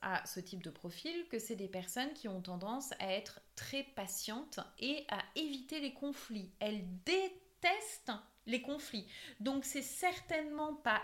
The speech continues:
elle, tu vois, qui va, euh, <laughs> être la plus compliquée, je dirais, euh, en termes, euh, en termes de, de, de, de, d'échanges, et cetera. Parce que vraiment, euh, elle, elle aime pas ça, en fait. Elle va éviter absolument les conflits.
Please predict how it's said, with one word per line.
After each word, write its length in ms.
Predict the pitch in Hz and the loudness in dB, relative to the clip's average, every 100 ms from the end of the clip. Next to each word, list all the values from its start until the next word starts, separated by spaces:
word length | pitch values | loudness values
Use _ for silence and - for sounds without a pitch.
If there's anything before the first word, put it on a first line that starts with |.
| - | 6
elle, 360 | 285 339 359 - | 6 8 4 0
tu 180 | - | -2
vois, 240 | 226 247 277 | 2 4 4
qui 280 | - - 214 | 2 -4 2
va, 360 | 226 262 277 | 4 4 4
euh, 120 | 190 170 175 - - - | 4 2 -2 -10 -16 -4
<laughs> 320 | 185 233 233 220 - - | 0 2 2 2 -4 4
être 200 | 247 254 | 4 6
la 100 | 233 | 2
plus 320 | 226 311 311 | 2 0 0
compliquée, 640 | - 277 - 247 294 302 311 | 2 0 0 -2 2 2 2
je 140 | 240 | -2
dirais, 500 | 196 214 208 269 269 | 0 0 4 4 6
euh, 220 | 185 175 - | 6 6 2
en 180 | 190 185 | -2 0
termes, 440 | 247 233 233 214 | 4 6 6 2
euh, 220 | 165 151 160 - - - - | 0 -2 -6 -10 -14 -16 -6
en 160 | 190 185 | -2 0
termes 540 | 247 226 240 214 175 170 | 4 6 6 2 0 -4
de, 200 | 165 156 | -6 -4
de, 400 | 156 147 - - - - | -6 -8 -10 -12 -16 -12
de, 260 | 175 165 156 | -8 -4 -4
de, 240 | 160 160 | -4 -4
d'échanges, 760 | 156 170 196 - 254 240 240 240 | -2 2 6 8 8 6 4 2
et 120 | 196 | 0
cetera. 420 | 196 196 226 294 311 | -2 0 2 4 4
Parce 200 | 233 - | 2 0
que 100 | 220 | -2
vraiment, 600 | 196 202 240 262 294 269 | 0 2 2 4 4 4
euh, 120 | 180 - - - - | 4 0 -10 -10 0
elle, 160 | 220 - | 2 4
elle 140 | 262 | 2
aime 160 | 262 262 | 2 0
pas 120 | 254 | 0
ça, 200 | - 269 | 0 0
en 180 | 202 185 | 0 -2
fait. 340 | - - - - | -4 -4 -4 0
Elle 180 | 196 185 | 2 2
va 200 | 220 - | 0 2
éviter 440 | - 254 240 - 294 | 0 -2 -2 0 2
absolument 580 | 208 - 220 214 233 | 2 0 -2 0 0
les 120 | 247 202 | 0 -2
conflits. 380 | 180 180 - | -4 -6 -8